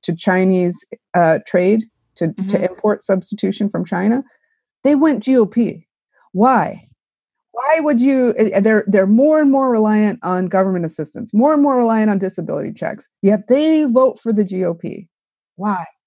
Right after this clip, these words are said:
Speaker 1: You know, they want their jobs back. They don't
Speaker 2: Yeah.
Speaker 1: want, they don't want to live on the dole. And so, like, this is something we, we need to, and, and they're willing to say, "Get rid of environmental regulations, get rid of minimum wage,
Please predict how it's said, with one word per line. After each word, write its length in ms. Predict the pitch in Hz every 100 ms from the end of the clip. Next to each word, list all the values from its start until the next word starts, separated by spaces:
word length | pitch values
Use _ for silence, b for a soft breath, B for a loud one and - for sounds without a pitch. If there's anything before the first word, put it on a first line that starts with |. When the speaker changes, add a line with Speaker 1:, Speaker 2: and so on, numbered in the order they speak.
| _ _ _ _ -
Speaker 1:
You 120 | 202
know, 260 | 220 262 285 _ -
they 120 | 392
want 220 | 381 349
their 140 | 381 330
jobs 440 | 320 381 392 349
back. 440 | 220 185 156 - _ _ _ -
They 100 | 311
don't 240 | 415 415
Speaker 2:
Yeah. 200 | 339 320
Speaker 1:
want, 140 | 415 415 - 480 -
they 100 | 302
don't 260 | 381 370 -
want 360 | 233 285 392 -
to 100 | 285
live 200 | 226 180
on 140 | 165
the 80 | 151
dole. 460 | 156 151 139 - _ b b -
And 180 | 226 233
so, 300 | 277 254 -
like, 240 | 233 233 208
this 340 | 202 269 311
is 160 | 349 285
something 460 | 277 269 262 240
we, 300 | 208 214 196 -
we 200 | 202 208
need 440 | 208 226 240 214
to, 460 | - 214 208 190 - -
and, 220 | 151 -
and 160 | 214 220
they're 80 | 240
willing 400 | 247 294 294 269
to 140 | 247
say, 240 | 214 190 165
"Get 180 | 165 254
rid 160 | 285 294
of 120 | 254
environmental 600 | 247 240 254 240 233 214
regulations, 800 | 196 175 180 160 165 - - - _ _
get 160 | 254 254
rid 240 | 233 285
of 140 | 311 240
minimum 380 | 240 233 214 175
wage, 480 | 175 165 147 170